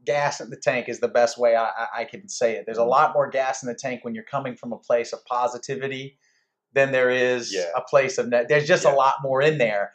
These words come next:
Speaker 2: Yeah.
Speaker 1: And sometimes when you can be really funny and you can make people laugh, you forget that.
Speaker 2: Yes.
Speaker 1: 'Cause you, we sort of get this fuel from other people laughing and the anecdotes, and we forget, like, "What do I feel like?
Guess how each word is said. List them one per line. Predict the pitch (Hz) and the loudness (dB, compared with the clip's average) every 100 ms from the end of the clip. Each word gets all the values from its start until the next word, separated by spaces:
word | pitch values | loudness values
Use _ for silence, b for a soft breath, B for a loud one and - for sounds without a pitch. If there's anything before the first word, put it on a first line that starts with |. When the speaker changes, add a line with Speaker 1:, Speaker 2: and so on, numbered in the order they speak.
| - | -12
Speaker 2:
Yeah. | 104 | -6
Speaker 1:
And | 127 | -2
sometimes | - 143 147 143 135 | 2 2 2 -2 -2
when | 123 131 | -4 -4
you | 127 127 | -4 -6
can | 135 120 | -10 -8
be | 165 | -6
really | 151 143 123 113 | 0 0 0 -4
funny | - 156 139 123 131 B B B B B | 0 0 0 -4 -10 B B B B B
and | 143 143 | 2 2
you | 139 | 0
can | 143 135 | 0 4
make | 139 147 - | 4 2 -4
people | 143 131 113 | -6 0 4
laugh, | 123 156 160 123 - - | 6 6 4 2 -4 -8
you | 151 | -8
forget | - 120 170 190 | -4 6 6 6
that. | - 101 90 _ | 0 -2 -6 _
Speaker 2:
Yes. | 104 90 - _ - | -12 -12 -12 _ -2
Speaker 1:
'Cause | 151 | -2
you, | 151 156 - | -2 -6 -4
we | 160 | -4
sort | 165 180 165 | 2 6 6
of | 147 | 4
get | 151 | 2
this | 151 147 | 2 -2
fuel | - 180 170 123 120 | -4 2 4 4 4
from | 127 | 4
other | 131 135 | 4 2
people | - 135 135 | -6 -2 0
laughing | 110 113 123 - 127 123 120 123 | 2 2 0 -2 -2 0 -2 -2
and | 110 107 b b | -4 -6 b b
the | 143 143 | 4 6
anecdotes, | 151 139 - 139 139 | 4 2 4 6 6
and | 147 | 2
we | 139 139 | -2 -4
forget, | 123 131 160 131 | -4 2 4 4
like, | 131 135 | -4 -2
"What | 165 | 2
do | 143 | 2
I | 120 165 | 2 0
feel | 160 113 101 | -4 -12 -12
like? | - - | -12 -16